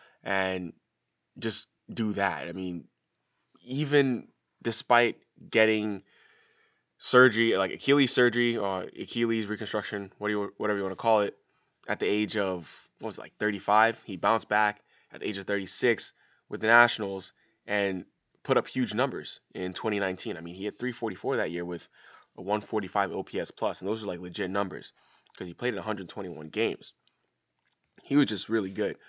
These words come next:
and he's just one of those guys who's, like, a natural hitter. But, um, yeah, Howie Kendrick, he played, you know, most of his years were with the Angels. That's where most of us remember him. I mean, he did play a couple years with the Dodgers as well.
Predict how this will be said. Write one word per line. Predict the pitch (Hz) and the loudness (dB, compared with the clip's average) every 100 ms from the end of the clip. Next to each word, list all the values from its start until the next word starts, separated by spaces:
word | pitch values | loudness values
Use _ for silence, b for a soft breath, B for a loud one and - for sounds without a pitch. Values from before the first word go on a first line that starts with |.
| b b b b b | b b b b b
and | 110 104 | 0 0
he's | 107 117 | 2 0
just | 113 - - _ _ _ _ | 0 -2 -4 _ _ _ _
one | 117 113 | 0 2
of | |
those | 110 | 4
guys | 104 107 104 | 4 4 4
who's, | 101 | -2
like, | 95 92 | -6 -4
a | |
natural | 92 90 92 101 92 87 - _ _ _ | -4 -4 -4 -6 -8 -8 -14 _ _ _
hitter. | 107 92 - _ _ _ _ _ _ _ - - | -6 -6 -10 _ _ _ _ _ _ _ -20 -10
But, | 98 92 | -6 -4
um, | 92 90 85 - | -6 -8 -10 -8
yeah, | 87 | -2
Howie | 98 123 | 2 2
Kendrick, | - 120 110 107 - _ _ _ _ _ _ - | 2 0 0 -4 -6 _ _ _ _ _ _ -10
he | 120 113 | -6 -2
played, | - 143 143 131 101 _ | 2 4 6 2 -2 _
you | 151 | 2
know, | 156 | 4
most | 175 196 | 4 2
of | 170 | -2
his | 135 | -2
years | 127 131 | 0 0
were | 120 107 | 2 0
with | 107 | 0
the | 80 | -2
Angels. | 104 110 120 123 | -2 -2 -4 -2
That's | 117 - | -2 -2
where | 113 107 | -2 -2
most | 101 104 | -2 -4
of | 104 | -6
us | 101 | -10
remember | 90 95 107 110 b b b b b | -6 -4 -2 -4 b b b b b
him. | - 123 123 147 185 | -2 0 0 -6 -12
I | |
mean, | 107 | -6
he | 101 | -2
did | 104 98 | -2 0
play | 107 | 0
a | |
couple | 107 104 | 0 -2
years | 104 | -2
with | 92 | -4
the | 92 | -8
Dodgers | 87 95 101 104 | 0 2 2 0
as | 95 90 | -6 -6
well. | 92 107 123 | -2 0 0